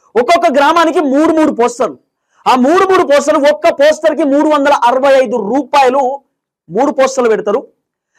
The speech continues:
రైతు భరోసా ఎంతమందికి చేసిర్రు, ఎంతమందికి అయింది అనేది మొత్తం వాళ్ళ పేర్లు రాస్తారట, వాళ్ళ ఫోటోలు కూడా పెడతారట.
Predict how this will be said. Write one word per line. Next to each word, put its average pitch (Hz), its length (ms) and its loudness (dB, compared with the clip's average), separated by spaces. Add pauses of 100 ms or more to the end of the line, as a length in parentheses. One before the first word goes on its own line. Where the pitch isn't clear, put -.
(140)
రైతు 269 380 0
భరోసా 339 340 2
ఎంతమందికి 320 560 0
చేసిర్రు, 269 500 0 (720)
ఎంతమందికి 330 540 2
అయింది 302 220 2
అనేది 294 180 0
మొత్తం 277 320 0
వాళ్ళ 285 140 2
పేర్లు 262 320 0
రాస్తారట, 277 440 0 (580)
వాళ్ళ 247 140 2
ఫోటోలు 247 380 2
కూడా 285 140 2
పెడతారట. 208 400 -2